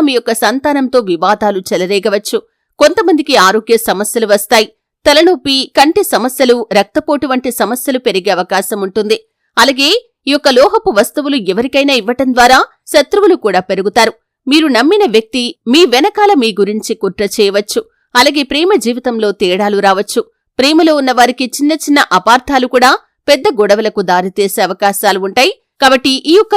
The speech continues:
లోహపు వస్తువులను ఎవరికీ ఇవ్వకండి. ఇనుము వస్తువులను దానం చేయకండి. మీరు దానం చేయాలి అనుకుంటే బదులుగా బెల్లం, పసుపు, ఎరుపు రంగు పువ్వులు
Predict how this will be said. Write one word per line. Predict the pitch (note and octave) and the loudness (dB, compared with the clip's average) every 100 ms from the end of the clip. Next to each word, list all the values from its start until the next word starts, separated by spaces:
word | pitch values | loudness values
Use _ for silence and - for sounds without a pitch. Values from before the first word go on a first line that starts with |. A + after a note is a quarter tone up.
| C4+ | 2
లోహపు | E4 F4+ E4 G#3+ | 2 0 -4 -4
వస్తువులను | A3+ C#4 C4 B3+ F4+ - G3+ | -4 -4 -2 0 0 0 -4
ఎవరికీ | F#3+ A#3+ C4+ F#3+ | -4 -6 -4 -4
ఇవ్వకండి. | F3 G#3 G3 G#3 _ _ _ - | -4 -6 -4 -4 _ _ _ -2
ఇనుము | D#4 G4+ A4 | 2 2 2
వస్తువులను | A3 - C#4+ C4 B3 A#3 A#3 G3 | 0 0 -2 -2 0 -2 -4 -2
దానం | F3+ G3+ B3 | -2 0 -2
చేయకండి. | - G#3+ A#3 A3+ A3 - | -2 -2 0 -2 -4 -4
మీరు | A3+ G3+ F#3 | -6 -2 2
దానం | G3 D4+ D#4 | 2 2 0
చేయాలి | D4+ B3+ - C4 | -2 0 0 0
అనుకుంటే | B3+ C#4 A#3+ D#4+ A#4+ _ _ - | -2 -4 -2 0 -2 _ _ -2
బదులుగా | B3 C4 F4 C4+ B3+ A#3+ - | 0 2 2 2 4 2 0
బెల్లం, | G#3 A3 A#3+ A#3 A3+ - | -2 0 0 -2 -4 -2
పసుపు, | F3+ - A3+ A#3 A3 - | -2 -2 -4 -4 -4 0
ఎరుపు | A3+ D4+ E4+ | 0 0 -2
రంగు | D#4 G#3 G3 | -2 -2 -4
పువ్వులు | G#3 G#3+ A#3 | -2 2 2